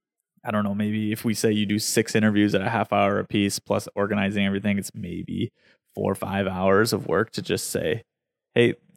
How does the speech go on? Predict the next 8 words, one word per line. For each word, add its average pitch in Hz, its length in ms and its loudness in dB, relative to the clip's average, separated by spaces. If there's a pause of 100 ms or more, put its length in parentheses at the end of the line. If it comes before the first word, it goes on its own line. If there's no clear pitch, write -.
(120)
just - 180 -4
get 98 140 0
this - 140 -6
done." 117 300 4 (500)
Um, 110 380 6 (120)
that'll 123 440 6
really 110 340 6
help. 101 320 -2